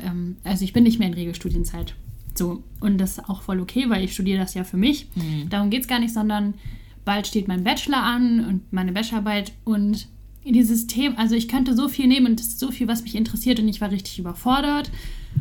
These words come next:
Speaker 1: und wusste gar nicht, was ich tun sollte. Und ich habe jetzt dieses Semester ein Modul belegt, ähm, K I, also künstliche Intelligenz.
Speaker 2: Mhm.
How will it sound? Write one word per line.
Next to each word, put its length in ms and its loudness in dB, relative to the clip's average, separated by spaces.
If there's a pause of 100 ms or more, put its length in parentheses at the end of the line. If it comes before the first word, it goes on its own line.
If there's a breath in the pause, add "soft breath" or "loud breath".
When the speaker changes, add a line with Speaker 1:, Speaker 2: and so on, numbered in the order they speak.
(300 loud breath)
Speaker 1:
und 440 8 (340)
wusste 340 2
gar 180 2
nicht, 140 -2
was 200 -2
ich 140 -8
tun 320 4
sollte. 320 0 (480)
Und 260 2
ich 120 -8
habe 160 -4
jetzt 120 -6
dieses 200 -2
Semester 480 -4
ein 500 -6
Modul 300 2
belegt, 440 -2 (100)
ähm, 520 -4 (300)
K 220 -10
I, 320 4
also 500 -4
künstliche 400 -4
Intelligenz. 640 -4
Speaker 2:
Mhm. 140 -4